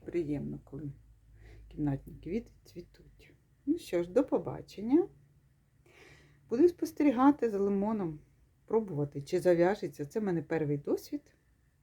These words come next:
Е, гарного вам дня! Все буде Україна. І в наших серцях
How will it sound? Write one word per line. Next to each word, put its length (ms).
Е, 560
гарного 400
вам 200
дня! 320
Все 180
буде 420
Україна. 800
І 340
в 80
наших 540
серцях 920